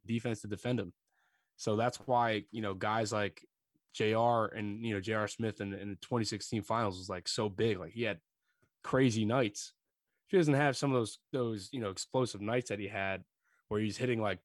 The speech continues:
five, six threes in a game, who knows?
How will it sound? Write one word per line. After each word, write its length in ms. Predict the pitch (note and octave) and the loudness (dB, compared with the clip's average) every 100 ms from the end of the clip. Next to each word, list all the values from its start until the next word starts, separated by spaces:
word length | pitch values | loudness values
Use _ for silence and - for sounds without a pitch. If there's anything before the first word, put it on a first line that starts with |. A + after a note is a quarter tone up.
| _ _ | _ _
five, 320 | C3 A2+ A2 | 2 2 2
six 240 | - B2 - | -2 -6 -6
threes 420 | G#2+ A2+ B2 G#2 | -2 0 2 0
in 120 | G2+ | -4
a 60 | G2 | -4
game, 440 | G2+ A#2 G2+ F#2+ - _ _ _ _ _ _ _ - | -2 0 -2 -4 -12 _ _ _ _ _ _ _ -6
who 140 | - C#3+ | 2 4
knows? 460 | C#3 A2+ - - | 4 2 -2 -18